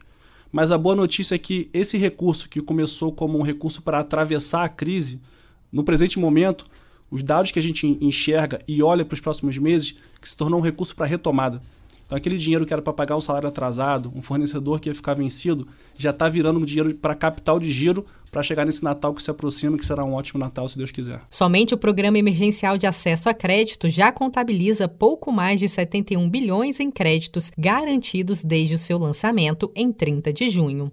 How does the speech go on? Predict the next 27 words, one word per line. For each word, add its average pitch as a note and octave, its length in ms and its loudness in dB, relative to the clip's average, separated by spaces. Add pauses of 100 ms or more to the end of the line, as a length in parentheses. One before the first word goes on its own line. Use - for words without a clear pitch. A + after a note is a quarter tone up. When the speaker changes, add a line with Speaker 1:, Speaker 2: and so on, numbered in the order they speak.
(200)
Speaker 2:
A D3+ 80 2
linha G#3 320 4
conta G#3+ 340 0
com G#3+ 120 0
o G#3+ 40 6
apoio G#3 380 2
de G#3 100 -8
quarenta G#3+ 380 0
e A#3+ 80 0
seis F#3 260 0
agentes E3 460 0
financeiros G3+ 760 0
habilitados F#3 720 2
a F#3 80 4
contratar C4 640 0
empréstimos E3+ 680 0
com E3 180 0
a D#3 60 0
garantia F3 680 0
do D3 100 -2
Tesouro C#3+ 420 -4
Nacional F3 600 0
via E3 320 2
Fundo D#3+ 340 0
Garantidor D#3+ 720 0
de E3 120 -2
Investimentos. D3 840 0